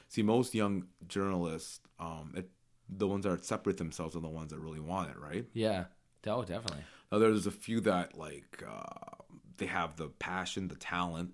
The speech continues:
Speaker 1: and they just, it's, um, I wouldn't say, I wouldn't say lucky because they have the talent, passion.
Speaker 2: Mm-hmm, mm-hmm.
Speaker 1: But it's, like, the few that make it, it's
Speaker 2: More networking than anything?
Speaker 1: The few that make it, it's like, like winning a lottery ticket.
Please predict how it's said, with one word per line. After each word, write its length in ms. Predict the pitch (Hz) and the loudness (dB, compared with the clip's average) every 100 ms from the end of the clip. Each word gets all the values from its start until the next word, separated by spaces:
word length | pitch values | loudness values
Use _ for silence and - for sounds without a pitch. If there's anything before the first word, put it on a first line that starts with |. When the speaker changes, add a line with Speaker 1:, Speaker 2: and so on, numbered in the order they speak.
| - | 2
Speaker 1:
and 540 | 110 117 117 113 90 | 6 8 8 6 2
they 120 | 95 | 0
just, 220 | 90 87 - - - - _ _ _ _ _ _ _ _ - | 0 -2 -8 -20 -20 -20 _ _ _ _ _ _ _ _ -12
it's, 260 | 76 - 76 | -10 -8 -10
um, 600 | 78 76 76 73 78 180 - - - - | -10 -12 -12 -14 -16 -20 -20 -18 -16 0
I 120 | 92 | 6
wouldn't 240 | 127 151 127 | 8 6 4
say, 260 | 95 78 - | -2 -2 -4
I 80 | |
wouldn't 200 | 90 90 | -2 -2
say 80 | 85 | -2
lucky 400 | 76 76 - 67 - | -6 -8 -10 -14 -12
because 380 | 73 76 76 73 | -10 -8 -8 -6
they 140 | 87 | -2
have 180 | 90 98 | 0 0
the 80 | 90 | -4
talent, 380 | - 82 78 78 | -4 -6 -6 -8
passion. 440 | 78 73 - 78 - - | -10 -8 -14 -16 -12 -4
Speaker 2:
Mm-hmm, 300 | 117 135 113 90 - 120 | 0 0 0 -4 -8 -4
mm-hmm. 220 | 131 98 | -2 0
Speaker 1:
But 180 | 92 87 | 2 2
it's, 160 | 85 - | -2 -2
like, 160 | 90 - | -2 -2
the 80 | - | -6
few 240 | - 143 | 4 6
that 120 | 123 95 | 8 6
make 280 | 101 113 | 4 2
it, 100 | 156 | 0
it's 240 | 101 92 - - - _ _ _ _ _ _ _ _ _ _ _ _ _ _ - | -2 -4 -8 -12 -20 _ _ _ _ _ _ _ _ _ _ _ _ _ _ 0
Speaker 2:
More 160 | 113 110 | 4 4
networking 500 | 120 156 160 165 175 | 4 4 2 2 2
than 120 | 170 | 2
anything? 460 | 170 170 196 262 - _ _ _ - | 2 2 0 -2 -6 _ _ _ -2
Speaker 1:
The 60 | |
few 140 | 156 147 | 6 8
that 100 | 110 | 8
make 240 | 104 101 | 6 4
it, 100 | 101 | 4
it's 220 | 90 - - | 2 -2 -6
like, 300 | 82 - - | -6 -6 -6
like 200 | 87 87 | -4 -2
winning 160 | 95 82 | 0 0
a 40 | |
lottery 300 | 78 76 73 | -4 -6 -8
ticket. 300 | - - - | -12 -14 -16